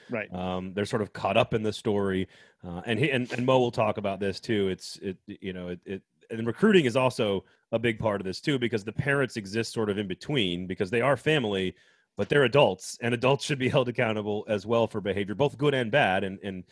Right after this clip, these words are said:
Speaker 2: um, so very interesting. And you mentioned the adults in the room sort of acting in a certain way. You know, we're gonna talk about this after the interview, so hold your thoughts on this, because I've got some, some feelings about this too. But the fact that the T double S double A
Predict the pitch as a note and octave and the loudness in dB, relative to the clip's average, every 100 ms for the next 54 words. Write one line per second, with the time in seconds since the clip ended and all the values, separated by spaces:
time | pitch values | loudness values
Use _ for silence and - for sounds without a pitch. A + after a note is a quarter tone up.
0 | _ - F#2 F#2 - B2 D#3 D3 C#3 C3 | _ -12 -8 -8 -4 2 2 2 -4 -4
1 | C#3 E3+ - C3+ A2+ A#2 G#2 A#2+ - A2+ | 0 0 0 -4 -2 -2 2 0 0 -4
2 | G#2 A2 G#2 F#2 G#2 F#2+ F#2+ _ G2 _ | -4 -2 -4 -4 -4 -4 -8 _ -20 _
3 | G#2+ G#2+ - G#2 G2 G2+ G2+ F#2 G#2 G2 | -8 -8 -6 -6 -6 -8 -10 -8 -8 -2
4 | A#2 D3 B2 - _ - A2 G#2+ D3+ D#3+ | 2 4 2 -6 _ -6 -4 0 2 2
5 | D#3 C#3+ C3 A#2 A2 - C3+ C#3 C#3 A2 | 2 0 0 -4 -4 0 0 0 -4 -4
6 | G#2+ C3 G2 F#2 F2 F2 - _ _ _ | 0 0 0 -2 -4 -6 -12 _ _ _
7 | _ - G#2+ G#2 - C#3 C3+ B2+ C#3+ C3 | _ -2 -2 0 0 2 4 2 4 2
8 | - G#2+ F#2 F2+ F2+ - - G2+ G2+ G#2 | 2 -2 -2 -6 -6 -10 -10 -4 -4 -2
9 | G#2+ A2 A2+ G#2 G#2 G2+ - G#2 F#2 A#2+ | -2 2 0 0 -6 -10 -10 -12 -4 -2
10 | G#2+ F#2+ F#2+ - F#2 - D#3+ A#2 A2+ B2 | -2 -4 -6 -4 -4 2 2 2 -2 -4
11 | - D3 D3+ C3+ B2+ A#2 A2+ - B2+ A#2 | 2 2 2 -2 -4 -4 -10 -6 -2 -2
12 | G#2 - A2 G#2+ G#2 - G2 G2+ G#2 G2+ | -4 -6 -4 -2 -2 -2 -4 -2 0 0